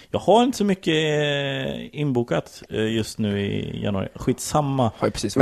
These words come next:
Speaker 2: varit
Speaker 3: det har jag.
Speaker 1: Jag ska gå och se Book of Mormon.
Speaker 3: Oj,
Speaker 1: Mm, svenska.
Speaker 3: kul. Eller
Speaker 1: Åh,
Speaker 3: jag
Speaker 1: åh, jag, jag vill också tipsa, det måste jag göra. Den trettionde januari så kommer Eddie Pepitone till Stockholm och ska gigga. Och, eh, det är jättebra om folk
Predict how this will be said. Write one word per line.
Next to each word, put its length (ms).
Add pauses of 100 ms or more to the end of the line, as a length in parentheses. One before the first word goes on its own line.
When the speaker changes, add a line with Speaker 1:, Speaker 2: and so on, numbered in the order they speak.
Speaker 2:
varit 20
Speaker 3:
det 60
har 140
jag. 260 (380)
Speaker 1:
Jag 140
ska 80
gå 120
och 80
se 280
Book 280
of 80
Mormon. 440 (540)
Speaker 3:
Oj, 180
Speaker 1:
Mm, 120
svenska. 300
Speaker 3:
kul. 100 (400)
Eller 140
Speaker 1:
Åh, 120
Speaker 3:
jag 100 (360)
Speaker 1:
åh, 260
jag, 260
jag 180
vill 200
också 260
tipsa, 520
det 160
måste 260
jag 60
göra. 300
Den 140
trettionde 520
januari 480 (220)
så 160
kommer 380
Eddie 140
Pepitone 720 (120)
till 260
Stockholm 560
och 80
ska 100
gigga. 440 (460)
Och, 440
eh, 480
det 120
är 60
jättebra 1000
om 240
folk 460